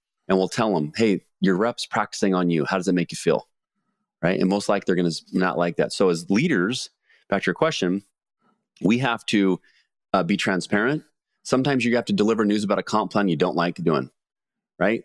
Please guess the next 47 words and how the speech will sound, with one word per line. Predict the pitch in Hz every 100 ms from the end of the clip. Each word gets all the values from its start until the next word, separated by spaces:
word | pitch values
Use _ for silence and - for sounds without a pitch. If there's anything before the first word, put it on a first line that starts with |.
| -
Just | 196 -
like | 98
sometimes | 113 110 107
the | 92
coach | - 110
is | 104
gonna | 101 92
call | - 92
a |
play | 85 98 92
that | 78
might | 92 92
not, | 95 92 - _ -
but | 98
you | 98
gotta | 107 104
believe. | 87 101 110 69 - -
You | 98
gotta | 95
believe | 80 107 120
in | 98
the, | - _
get, | 95 87
when | 90
you | 98
en-, | 117
enter | 101 113
the | 113
huddle, | 110 104 98
you |
gotta | 87 82
look | 85 101
people | - 101
in | 95
the | 85
eye | 85
and | 80
believe | 76 80 78 - - _
that | - 76
it's |
gonna, | - 76 - _
you | 76
can | 80
make | 78 76
it | 73
work. | 69 - _ _ - - - _ _ -
Um, | 165 160 76